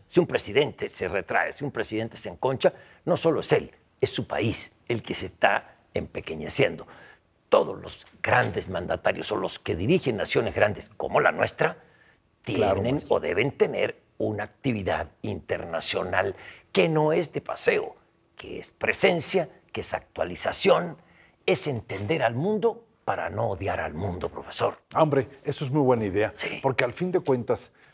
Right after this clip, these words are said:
Speaker 2: cuando uno no sale del mundo, piensa que en el patio trasero de su casa está el centro del universo.
Speaker 1: Claro.
Speaker 2: ¿Sí?
Speaker 1: Y que
Speaker 2: Y
Speaker 1: todos
Speaker 2: que
Speaker 1: los demás son enemigos.
Speaker 2: Exactamente, y hay una gran cantidad de fenómenos que en política,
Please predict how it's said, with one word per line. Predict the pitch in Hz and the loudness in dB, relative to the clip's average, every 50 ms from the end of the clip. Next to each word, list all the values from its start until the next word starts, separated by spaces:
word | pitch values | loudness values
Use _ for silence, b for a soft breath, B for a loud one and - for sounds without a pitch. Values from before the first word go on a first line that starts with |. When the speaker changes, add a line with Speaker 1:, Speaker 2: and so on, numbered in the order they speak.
| b _ | b _
Speaker 2:
cuando | 135 123 127 127 120 131 | 4 4 6 6 4 4
uno | 147 170 180 190 185 | 4 4 4 2 2
no | 160 151 160 147 | 4 2 2 0
sale | - - 147 139 139 135 135 | 2 2 2 4 4 4 0
del | 120 110 110 113 | 0 0 -2 -4
mundo, | 113 113 120 131 139 135 151 | -4 -4 -4 -4 -4 -6 -8
piensa | - - 123 127 131 117 - 139 127 - | -6 -4 -4 -4 -4 -4 -6 -10 -10 -8
que | - | -8
en | 107 101 | -6 -4
el | 101 98 95 | -4 -4 -4
patio | - - 147 139 - - 147 127 | 0 0 0 0 0 -2 -2 0
trasero | - 113 110 - - - 123 117 123 | 2 0 0 0 0 -4 -2 -2 0
de | 110 107 | -2 -2
su | 101 - - 123 - | -4 -6 -8 -4 -4
casa | - 110 - - 139 | -4 -4 -2 -4 -6
está | - - - - | -6 -4 0 0
el | 110 98 | 0 0
centro | - - - 110 101 92 - 101 98 85 | 0 0 0 0 0 0 0 0 0 0
del | 87 80 | -2 -4
universo. | 76 76 76 69 - - - - - - - _ _ _ _ _ | -6 -10 -8 -4 -4 -4 -4 -4 -8 -10 -14 _ _ _ _ _
Speaker 1:
Claro. | - - 339 - - - - | 0 0 0 0 -2 -10 -16
Speaker 2:
¿Sí? | - - - 117 147 139 B B B | -6 -2 0 0 0 0 B B B
Speaker 1:
Y | 123 | -2
que | 117 135 | -2 4
Speaker 2:
Y | - | 6
Speaker 1:
todos | 175 165 | 8 10
Speaker 2:
que | 151 | 10
Speaker 1:
los | 139 127 | 10 8
demás | 147 156 143 - | 8 6 4 4
son | 151 160 151 | 2 0 0
enemigos. | 131 127 190 277 247 - - - - | 2 0 0 0 -2 -4 -10 0 0
Speaker 2:
Exactamente, | - 120 - - 117 107 - - - 135 135 131 127 127 110 156 156 - | 0 0 2 0 -2 -2 -2 2 0 2 2 2 -2 0 2 2 0 2
y | - 127 113 | 0 2 4
hay | 117 107 131 139 | 4 4 4 2
una | 147 139 123 104 | 2 2 2 2
gran | 92 117 147 180 208 220 | 4 2 2 2 0 0
cantidad | 214 185 165 143 120 - 127 113 95 90 80 78 - - - | 0 0 0 0 -2 -2 -2 -2 -2 -2 -4 -6 -10 -14 -2
de | 113 120 | -2 -2
fenómenos | - - 120 131 156 180 190 180 156 - - | -2 0 -2 -2 0 -2 -2 -4 -4 -6 -4
que | - 143 123 - - | -4 -4 -4 -2 -4
en | - 131 120 117 - | -4 -2 -2 -2 -2
política, | - 113 110 113 101 - 113 - - 120 104 | -2 -2 -2 -2 -4 -8 -12 -2 -2 -2 -2